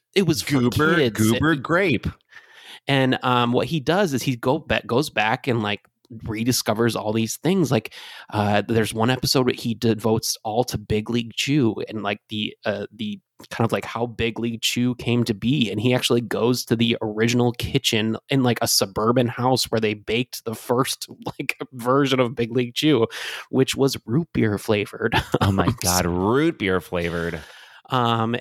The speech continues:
Speaker 1: and he, like, like, he goes to the original Auntie Anne's and sees, like, how they made the original pretzel. He
Speaker 2: Fuck
Speaker 1: goes
Speaker 2: it. I,
Speaker 1: to
Speaker 2: I can't stand the Amish. The Amish freak me out.
Speaker 1: <laughs> Yeah, um, he goes, uh, like, to the original Domino's and, like, how that all came to be. Like, did you know that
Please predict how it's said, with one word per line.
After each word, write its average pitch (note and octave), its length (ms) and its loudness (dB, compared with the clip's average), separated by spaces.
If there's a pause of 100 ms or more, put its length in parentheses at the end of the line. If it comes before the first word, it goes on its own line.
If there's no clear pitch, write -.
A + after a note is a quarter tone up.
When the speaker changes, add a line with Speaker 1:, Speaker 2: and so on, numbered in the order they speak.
Speaker 1:
and C#3 180 2
he, D3+ 220 0
like, C#3+ 280 0
like, C#3 220 0
he D3+ 100 -12
goes D#3 220 0
to D3+ 100 -6
the C#3+ 60 2
original B2+ 480 2
Auntie A2+ 500 -2
Anne's G#2+ 600 0
and A2 220 0
sees, A2+ 280 2
like, G#2+ 160 2
how G2+ 240 0
they A#2 160 2
made G#2+ 220 0
the G#2+ 120 4
original G#2 400 2
pretzel. - 760 -2
He A#2 80 2
Speaker 2:
Fuck A2 60 -2
Speaker 1:
goes A2+ 280 2
Speaker 2:
it. - 140 2
I, E2+ 100 0
Speaker 1:
to A2 380 2
Speaker 2:
I - 40 -2
can't F#2 200 0
stand G#2 260 0
the A#2 60 0
Amish. C3 480 2
The G#2 120 0
Amish F2 300 0
freak - 240 -4
me A2 120 0
out. E2 300 0
Speaker 1:
<laughs> - 120 -20
Yeah, D3 260 2 (280)
um, A2+ 200 0
he B2+ 120 0
goes, B2 540 0
uh, A2 320 2
like, A#2+ 160 0
to - 120 -10
the A#2+ 120 2
original A2 380 2
Domino's G#2+ 880 0
and, A2+ 120 -2
like, G#2+ 160 -2
how G#2+ 320 -2
that A#2 300 -2
all A2 140 -2
came G#2+ 260 -2
to G2+ 80 -6
be. G#2 300 -6 (280)
Like, A#2 200 0
did C#3 180 -2
you D3+ 140 0
know C3+ 300 2
that B2 180 -2